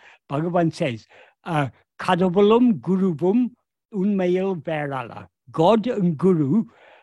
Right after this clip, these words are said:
uh, are in truth not different. Um, God and guru are our own real nature. So he often used to say,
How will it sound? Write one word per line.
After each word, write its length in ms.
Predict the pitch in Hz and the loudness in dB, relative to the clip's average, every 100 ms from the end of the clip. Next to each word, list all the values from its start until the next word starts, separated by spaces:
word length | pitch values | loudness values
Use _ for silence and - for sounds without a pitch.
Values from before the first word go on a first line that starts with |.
| _ _ | _ _
uh, 400 | 214 185 180 214 - | 2 2 2 0 -6
are 200 | 208 202 - | -4 -4 -4
in 160 | 180 | -8
truth 340 | - 226 185 - | -4 -2 -2 -2
not 260 | 175 185 | -4 -4
different. 580 | - 117 - 117 139 - _ _ _ _ _ - - _ _ - | -10 -10 -10 -10 -10 -14 _ _ _ _ _ -20 -20 _ _ -2
Um, 420 | 208 185 190 208 - _ _ _ _ 170 156 _ | 2 4 2 -2 -14 _ _ _ _ -18 -18 _
God 360 | 175 214 214 | 2 4 2
and 260 | 262 214 147 | 0 0 -2
guru 540 | - 190 175 156 247 - | -2 0 2 0 -2 -6
are 220 | 180 180 | -4 -2
our 280 | 180 165 151 | 0 0 0
own 280 | 165 208 180 | -2 -2 -2
real 240 | 156 156 | -4 -4
nature. 560 | 135 123 123 - 117 101 | -6 -8 -12 -14 -16 -16
So 180 | - 165 | -6 0
he 140 | 160 | 2
often 400 | 185 202 - 226 | 2 0 -2 -2
used 220 | 196 180 | 0 -2
to 100 | - | -4
say, 360 | 170 185 123 113 | -2 -2 -4 -8